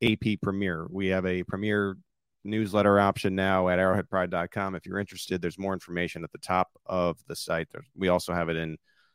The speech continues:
the bottom too, if you want, looking for just more information about what you get out of the newsletter. But I, I wanted to quantify in a way what is scorched earth t-, that you hear a lot of, like, Patrick Mahomes look,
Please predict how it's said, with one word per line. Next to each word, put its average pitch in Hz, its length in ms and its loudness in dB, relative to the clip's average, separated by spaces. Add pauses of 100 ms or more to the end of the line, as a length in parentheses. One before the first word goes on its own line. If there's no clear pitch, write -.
(240)
the 85 80 -10
bottom 82 380 0
too, 87 200 -2
if 80 120 -4
you 87 80 -6
want, 85 120 -6
looking 87 200 -10
for 80 340 -2
just - 200 -12
more 87 160 -2
information 85 440 -4
about 80 120 0
what 85 120 0
you 87 80 -4
get 90 100 0
out 85 140 0
of 80 40 -10
the 82 60 -6
newsletter. 82 560 -4
But 85 260 -2 (840)
I, 107 420 4 (440)
I 120 80 8
wanted 156 260 8
to 120 80 4
quantify 117 720 6
in 101 140 0
a 95 60 2
way 95 280 4
what 101 320 4
is 95 540 2
scorched - 720 0 (180)
earth 104 440 2
t-, - 120 -12 (100)
that 95 140 0
you 92 120 -2
hear 95 140 2
a 92 40 4
lot 90 220 4
of, 85 140 0
like, 82 200 -4
Patrick 95 340 0
Mahomes 90 260 -6
look, 101 240 -2